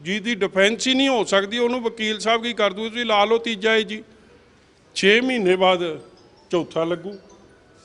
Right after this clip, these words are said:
ਏ ਜੀ ਵਿਚਾਰਾ ਕੀ ਕਰਦੇ? ਵਕੀਲ ਤਾਂ ਸਾਰੇ ਬੜੇ ਕਾਬਲ ਨੇ ਭਾਈ। ਜਦੋਂ ਤੁਸੀਂ ਸਿਲੈਕਸ਼ਨ ਕੀਤੀ ਸੀ, ਤੁਸੀਂ ਉਹਨਾਂ ਦੀ ਕਾਬਲੀਅਤ ਦੇ ਆਧਾਰ 'ਤੇ ਕੀਤੀ ਸੀ, ਚਾਹੇ ਅਨਮੋਲ ਰਤਨ ਸਿੱਧੂ ਸਾਹਿਬ ਦੀ ਕੀਤੀ,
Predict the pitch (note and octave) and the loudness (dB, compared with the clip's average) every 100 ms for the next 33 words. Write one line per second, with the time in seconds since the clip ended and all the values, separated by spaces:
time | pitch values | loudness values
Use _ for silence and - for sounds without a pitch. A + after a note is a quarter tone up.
0 | _ _ C#3 C#3 D3 G3 F#3 A3 - A3 | _ _ -10 -8 -6 -6 -4 -4 -4 -6
1 | A3 G3 F3 F3+ D3+ C3 B2+ C3+ F3 D3 | -6 -6 -4 -6 -6 -8 -6 -6 -4 -4
2 | C3 D#3+ G3 G#3 G#3 D3+ C#3+ D#3 E3 D#3 | -4 -4 -4 -4 -4 -4 -4 -6 -6 -4
3 | C#3+ D#3+ F#3+ F#3 F3+ F3 E3 F#3+ D3+ C3+ | -4 -4 -6 -6 -8 -10 -12 -12 -10 -12
4 | C3 - F3+ F3+ D#3+ - F#3+ G3+ D#3 B2+ | -12 -10 -10 -8 -12 -12 -12 -10 -12 -14
5 | D3+ F#3+ _ _ _ - C3+ E3 F#3 F#3+ | -16 -20 _ _ _ -18 -12 -4 -2 0
6 | F#3+ G#3+ - D3 C#3+ C#3+ E3 G3 A#3+ B3+ | 0 -2 -2 0 0 -2 -2 0 -2 -2
7 | B3+ B3+ A3 F3 C#3 D3+ D3+ D3+ - D#3 | 2 2 4 2 0 -6 -8 -10 -10 -10
8 | D3+ D#3 D#3+ D#3+ D#3 D3 D#3 D#3 D#3 E3 | -8 -6 -4 -4 -6 -6 -8 -10 -12 -12
9 | C#3+ C3 F3 F3 E3+ D#3+ D#3+ D#3+ D#3 - | -12 -12 -12 -10 -10 -10 -12 -14 -16 -18